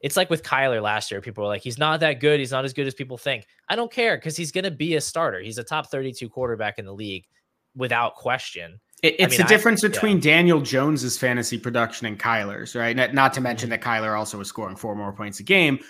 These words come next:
Speaker 2: but Daniel Jones was, you know, top twelve quarterback, nineteen point two points per game or whatever the hell he had, which isn't
Speaker 1: Yeah.
Speaker 2: even that good. Uh, he's not, you need to be a locked in top twenty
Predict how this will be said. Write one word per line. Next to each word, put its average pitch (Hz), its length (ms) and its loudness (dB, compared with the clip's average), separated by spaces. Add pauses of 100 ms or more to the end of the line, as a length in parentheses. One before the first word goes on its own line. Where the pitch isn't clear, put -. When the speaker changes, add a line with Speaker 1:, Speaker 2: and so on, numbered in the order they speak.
(140)
Speaker 2:
but 135 360 8 (220)
Daniel 185 300 4
Jones 151 400 4
was, 120 220 -4
you 123 60 -6
know, 107 100 -6
top 262 280 4
twelve 262 200 2
quarterback, 208 480 2
nineteen 214 440 -2
point 202 240 -6
two 233 140 -6
points 214 260 -6
per 202 100 -10
game 196 260 -2
or 156 40 0
whatever 151 220 0
the 147 100 -2
hell 135 200 -2
he 117 100 -4
had, 104 340 -6
which 104 300 -14
isn't 92 180 -6
Speaker 1:
Yeah. 98 60 -8
Speaker 2:
even 104 140 -10
that 110 180 -8
good. 175 240 0 (640)
Uh, 131 80 -8 (440)
he's 220 400 -6
not, 196 380 6 (340)
you 180 160 -4
need 226 220 -4
to 208 100 -6
be 185 160 -2
a 170 80 4
locked 143 440 2
in 139 180 -4
top 135 360 0
twenty 127 600 -8